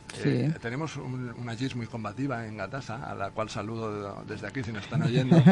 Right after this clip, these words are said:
Speaker 1: <laughs>
Speaker 2: porque realmente hay profesionales, mm, muy buenos, ¿eh? Yo sé que se reciben el primer golpe, que se sienten, de hecho, eh, sus niveles de burnout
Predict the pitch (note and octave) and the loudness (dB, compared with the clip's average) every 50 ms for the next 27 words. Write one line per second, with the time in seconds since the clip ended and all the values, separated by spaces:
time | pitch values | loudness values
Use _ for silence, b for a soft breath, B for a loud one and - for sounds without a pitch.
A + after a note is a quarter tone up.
0 | D3 - - - - - C3 B2+ B2+ B2 B2+ C3 C#3 D3 D3+ E3 - B2+ A#2 - | 10 8 2 -6 -6 -4 2 4 6 6 6 6 4 4 2 2 0 0 -4 -6
1 | A2+ - A#2 G#2+ A2+ A#2 B2 C#3 C#3+ C3 A#2+ - A2 A2+ A2 G#2 G2 F#2+ F2+ F2 | -6 -6 -6 -6 -4 -2 -2 -2 -2 -2 -4 -6 -8 -10 -10 -8 -8 -8 -10 -10
2 | E2+ F2+ - G2 F#2+ A2 A#2+ A2 A2 A#2+ B2 A#2 A2 B2 - - - - - - | -12 -12 -12 -10 -8 -6 -6 -6 -4 -4 -4 -4 -4 -6 -6 -8 -10 -14 -14 -12
3 | - A2+ D3 G3 - B B B B B B B B B B B - - A2+ A#2 | -10 -8 -8 -8 -10 B B B B B B B B B B B -14 -8 -4 -2
4 | B2+ - C#3 B2+ A#2+ G#2 G#2+ G#2+ G2+ A#2 - B2 A#2+ A#2 G#2+ G2+ - A2 G#2 G#2 | -2 -2 -2 -4 -4 -6 -8 -8 -10 -8 -8 -6 -6 -6 -6 -8 -8 -10 -8 -8
5 | G#2 G#2 C3+ D3 - - C3+ C3+ C#3 - A#2 A2 G#2 G2 A#2 G#2+ A2+ A2 A2+ A2 | -6 -6 -6 -6 -6 -6 -6 -6 -6 -8 -10 -12 -12 -10 -10 -10 -6 -6 -6 -8
6 | - - G#2 A2 A2+ A#2 - B2+ A#2 A2+ - - - - - - G#2 G2+ G2+ - | -8 -12 -10 -8 -8 -8 -6 -6 -6 -8 -8 -10 -16 -18 -14 -10 -10 -10 -8 -8
7 | A2+ G#2 A2 G#2+ G#2 A#2 A#2+ A2 A#2+ A2 A2+ G#2+ G#2+ A2 A2+ A2+ A2+ - | -10 -10 -8 -8 -8 -8 -8 -8 -8 -8 -8 -8 -8 -8 -8 -8 -8 -10